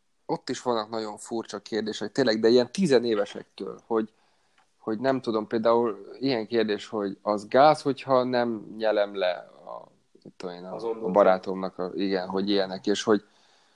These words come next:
Speaker 1: hogy nem, bazd meg, egyáltalán nem gáz, mármint ez, ez hol van ez megírva, meg ki írta meg, meg,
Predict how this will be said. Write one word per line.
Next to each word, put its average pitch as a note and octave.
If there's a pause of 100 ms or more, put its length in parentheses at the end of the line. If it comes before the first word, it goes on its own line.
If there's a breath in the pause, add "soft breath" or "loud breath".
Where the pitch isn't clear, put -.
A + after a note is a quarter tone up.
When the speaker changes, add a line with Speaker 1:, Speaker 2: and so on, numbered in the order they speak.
(140)
Speaker 1:
hogy C#3+
nem, A#3+
bazd D#3+
meg, B2
egyáltalán A2
nem G#2+
gáz, A2
mármint A#2
ez, C3
ez C3
hol A3+
van A2
ez G#2
megírva, G2+
meg G#2
ki - (100)
írta G#2+
meg, G#2+
meg, A#2+